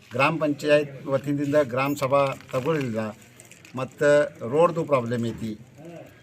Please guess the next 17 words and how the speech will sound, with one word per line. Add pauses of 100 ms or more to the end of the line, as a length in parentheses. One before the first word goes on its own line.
(560)
ಪ್ರತಿ,
ಆ, (720)
ಮನುಷ್ಯಾಗೆ (140)
ಎಷ್ಟು
ತೊಂದರೆ
ಆಗ್ತೈತಿ. (680)
ಯಾ-,
ಹಂಚಿನಾಳದಾಗ (460)
ಹುಟ್ಟು
ಯಾರ್ಯಾರ
ಮಂದಿ
ಹುಟ್ಟು
ಆಗೈತಿ (120)
ಎಲ್ಲರಿಗೆ
ಗೊತ್ತೈತಿ. (320)
ಇಷ್ಟು (460)
ತ್ರಾಸ